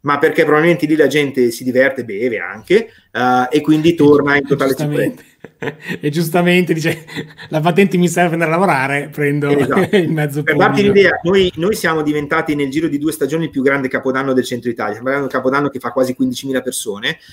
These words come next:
Speaker 1: ehm, e lì facciamo gli autobus che dalla mezzanotte e un minuto fino alle sette di mattina riportano in ciclo continuo le persone e abbiamo portato a memoria tre, quattromila persone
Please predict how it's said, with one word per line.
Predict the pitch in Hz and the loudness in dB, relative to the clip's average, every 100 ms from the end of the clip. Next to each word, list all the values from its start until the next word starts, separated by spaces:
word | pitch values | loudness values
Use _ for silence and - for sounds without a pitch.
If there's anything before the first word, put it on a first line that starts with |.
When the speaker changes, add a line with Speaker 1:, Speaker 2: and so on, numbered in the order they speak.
| - _ | -20 _
Speaker 1:
ehm, | 113 131 135 131 131 127 127 | -2 0 2 2 2 0 2
e | 165 | 2
lì | 170 196 | 4 4
facciamo | 196 165 - 165 151 147 | 2 0 2 2 2 4
gli | 156 | 4
autobus | 160 175 170 170 190 190 | 6 4 4 0 -2 -4
che | - 147 | -4 2
dalla | 156 151 135 135 | 4 4 2 0
mezzanotte | 147 131 147 175 175 156 | -2 -2 0 0 0 -2
e | |
un | 156 | -2
minuto | 160 170 165 160 175 190 | 0 0 0 2 2 2
fino | 190 165 151 | 0 -4 -2
alle | 143 | 0
sette | 143 175 160 | 0 -2 -4
di | |
mattina | 165 160 175 170 | -6 -4 -2 0
riportano | 147 143 156 156 160 160 156 | 0 2 2 2 2 0 0
in | 139 | -2
ciclo | 160 165 | -6 -6
continuo | 160 151 160 | -4 -6 -2
le | 151 | 0
persone | 156 - 165 165 165 - - | 0 -4 -2 -2 -4 -14 -8
e | - 147 | 2 4
abbiamo | 147 139 147 | 4 2 0
portato | 131 127 135 147 131 - _ _ _ _ _ | 0 -2 -2 0 0 -2 _ _ _ _ _
a | 131 | -10
memoria | 131 135 139 127 | -4 0 2 0
tre, | 139 131 | -4 -6
quattromila | 127 127 131 127 | -6 -6 -4 -4
persone | 127 - - 113 104 | -6 -6 -8 -8 -10